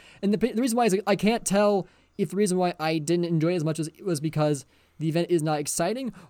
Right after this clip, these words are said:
or if it's because I'm just sick of seeing th-, that type of marble race. 'Cause we had all of Marbula one,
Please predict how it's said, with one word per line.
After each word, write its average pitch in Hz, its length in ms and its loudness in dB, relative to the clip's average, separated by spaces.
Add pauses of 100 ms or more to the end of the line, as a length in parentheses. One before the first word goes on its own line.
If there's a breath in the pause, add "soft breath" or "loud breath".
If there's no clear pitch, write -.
or 202 100 6
if 190 80 2
it's 180 80 0
because 175 260 0
I'm 214 260 -2
just 202 220 -2
sick - 520 -4
of 190 120 -4
seeing 165 460 -2 (220)
th-, 160 280 -4
that 165 200 0
type 170 240 -2
of 156 80 -2
marble 156 180 -2
race. 143 100 0
'Cause 127 140 -8 (160 soft breath)
we 143 120 -2
had 147 100 -2
all 156 260 2
of 208 60 2
Marbula 233 400 0
one, 208 300 -2